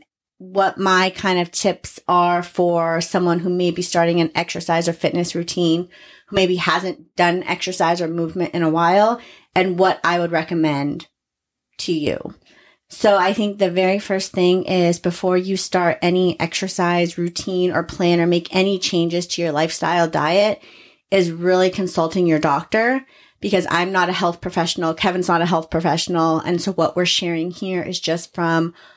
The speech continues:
my own personal experience going through this, starting exercise at five hundred pounds, and kind of what I learned along my journey and along the way that I want to share with you.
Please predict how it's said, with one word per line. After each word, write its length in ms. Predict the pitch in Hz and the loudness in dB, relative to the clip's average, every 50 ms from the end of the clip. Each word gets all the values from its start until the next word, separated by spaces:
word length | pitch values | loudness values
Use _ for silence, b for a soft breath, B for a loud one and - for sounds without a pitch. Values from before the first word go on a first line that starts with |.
| B B B _ | B B B _
my 400 | - 170 175 175 175 175 185 185 | -4 0 2 2 4 4 2 2
own 180 | 185 180 180 180 | 2 2 0 0
personal 380 | - 180 170 - - 175 160 160 | -2 -4 -6 -4 -2 0 0 0
experience 680 | 165 - - - - 180 175 170 175 175 175 170 175 | 0 -2 -8 -6 -2 0 2 2 4 2 2 0 0
going 320 | 202 - 170 170 170 170 170 | -2 0 0 2 2 2 0
through 280 | 170 - 175 175 175 | 0 0 0 2 2
this, 240 | 175 175 170 170 - | 2 2 0 0 0
starting 400 | - - 180 175 170 175 175 - | -2 0 0 2 2 2 0 -2
exercise 520 | - 165 - - 180 - 175 156 170 180 | -4 -4 -4 -6 -4 -2 0 0 0 0
at 140 | 175 - - | 0 -2 -2
five 220 | - 165 156 170 180 | -2 -2 0 0 0
hundred 260 | 190 180 165 175 170 | -2 -2 -2 -2 -2
pounds, 480 | 175 196 185 170 170 170 175 170 170 B B B B B B B B _ - | -2 0 2 2 2 2 2 2 0 B B B B B B B B _ -4
and 160 | 185 190 180 | -4 -2 0
kind 160 | 208 185 180 | 0 0 0
of 100 | 170 170 | 0 -2
what 260 | 170 175 175 175 - - | -2 0 0 0 2 2
I 160 | - 175 185 | 0 0 0
learned 320 | 180 170 165 160 165 170 175 | -2 -2 -2 -2 -2 -2 -4
along 420 | 165 170 170 156 160 165 170 160 | -4 -2 0 0 0 0 0 0
my 160 | 156 160 160 | 0 0 0
journey 380 | 160 160 165 165 165 160 165 170 | 0 -2 -2 0 0 0 0 0
and 80 | 165 | 0
along 320 | 160 170 160 160 160 165 170 | -2 0 0 0 0 0 0
the 100 | 160 151 | -2 -2
way 360 | 151 156 151 156 165 175 180 | 0 2 2 2 2 2 2
that 120 | 180 165 | 2 0
I 80 | 156 165 | 0 0
want 240 | 165 165 156 151 160 | 0 0 2 2 2
to 60 | 160 | 0
share 240 | - - 180 160 156 | -2 -2 -2 -2 -2
with 200 | 147 160 - - | -2 -4 -6 -6
you. 380 | - 170 175 190 220 262 277 | -2 0 2 2 4 2 0